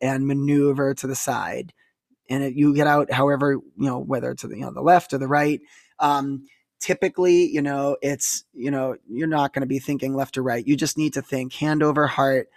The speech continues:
other hand in front of face, uh, their face, s-, s-, turn the palms, go to their eyes for one shot, and you're gonna get cut up anyways.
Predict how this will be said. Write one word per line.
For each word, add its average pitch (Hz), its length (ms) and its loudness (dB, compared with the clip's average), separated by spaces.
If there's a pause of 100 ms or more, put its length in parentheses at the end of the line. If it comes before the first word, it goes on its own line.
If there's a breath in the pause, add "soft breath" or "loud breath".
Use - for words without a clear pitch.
(680 soft breath)
other 147 220 4
hand 139 320 0
in 135 80 -4
front 135 220 -4
of 127 80 -6
face, 117 560 -6 (280)
uh, 120 80 -6
their 143 240 2
face, 117 540 -4 (500 soft breath)
s-, - 200 -18
s-, - 180 -20
turn 160 260 2
the 165 60 4
palms, 117 800 -4 (760)
go 151 160 4
to 143 80 2
their 147 200 4
eyes 113 340 0
for 127 160 -4
one 131 240 -2
shot, 107 500 -2
and 131 160 -2
you're 131 120 -2
gonna 135 240 -2
get 131 200 -2
cut - 160 -2
up 127 200 -4
anyways. 135 680 0